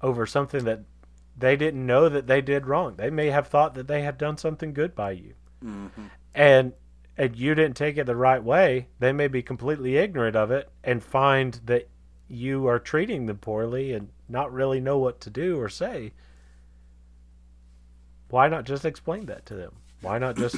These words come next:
Speaker 1: <clears throat> communicate that, that problem or that strife?
Speaker 2: Well, and one thing you said is, you know, about what, what's healthy and what's mature. And,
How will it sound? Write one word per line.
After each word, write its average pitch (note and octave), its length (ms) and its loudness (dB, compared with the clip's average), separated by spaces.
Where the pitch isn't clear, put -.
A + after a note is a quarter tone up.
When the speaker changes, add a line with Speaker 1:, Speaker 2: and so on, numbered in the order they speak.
Speaker 1:
<clears throat> - 100 -20
communicate A#2+ 760 -4
that, F#2+ 280 -6
that - 240 -14
problem A2 560 -6
or G2 200 -4
that G2 200 -12
strife? G#2 600 -8
Speaker 2:
Well, C#3+ 180 4
and B2+ 100 0
one D#3+ 140 -2
thing B2 180 -2
you A2 160 -4
said F#2+ 420 -2
is, F2+ 680 -14
you F#2+ 140 -16
know, F2 240 -14
about F2+ 580 -10
what, A#2 300 -10
what's A#2+ 200 -2
healthy C3+ 340 -2
and A2+ 100 -4
what's G2+ 220 -10
mature. F2+ 440 -8
And, G2+ 160 -6